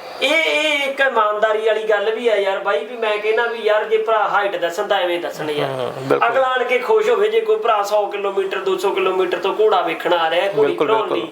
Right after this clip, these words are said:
Speaker 1: ਤੇ ਯਾਰ ਉਹਨੂੰ ਆਣ ਕੇ ਕੁਛ ਵਾਧਾ ਦਿਸੇ, ਉਹਨੂੰ ਘਾਟਾ ਨਾ ਦਿਸੇ।
Speaker 2: ਨਾ, ਨਾ, ਬਿਲਕੁਲ ਸਹੀ ਗੱਲ ਹੈ ਜੀ।
Speaker 1: ਜੀ। ਅੱਛਾ, ਹੁਣ ਨ-, ਨਵੀ ਬਾਈ ਆਪਾਂ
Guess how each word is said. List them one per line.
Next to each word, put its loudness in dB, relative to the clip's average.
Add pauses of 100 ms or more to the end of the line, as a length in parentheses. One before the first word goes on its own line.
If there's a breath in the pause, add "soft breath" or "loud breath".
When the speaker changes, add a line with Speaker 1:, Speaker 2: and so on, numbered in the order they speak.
(300 loud breath)
Speaker 1:
ਤੇ 4
ਯਾਰ 2
ਉਹਨੂੰ 2
ਆਣ 0
ਕੇ -4
ਕੁਛ 0
ਵਾਧਾ 2
ਦਿਸੇ, -2 (140)
ਉਹਨੂੰ 2
ਘਾਟਾ 2
ਨਾ -2
ਦਿਸੇ। -6
Speaker 2:
ਨਾ, 4
ਨਾ, 0
ਬਿਲਕੁਲ -2
ਸਹੀ -4
ਗੱਲ -8
ਹੈ -6
ਜੀ। 2
Speaker 1:
ਜੀ। 0 (200 loud breath)
ਅੱਛਾ, 2
ਹੁਣ 2
ਨ-, 2
ਨਵੀ 0
ਬਾਈ 0
ਆਪਾਂ 2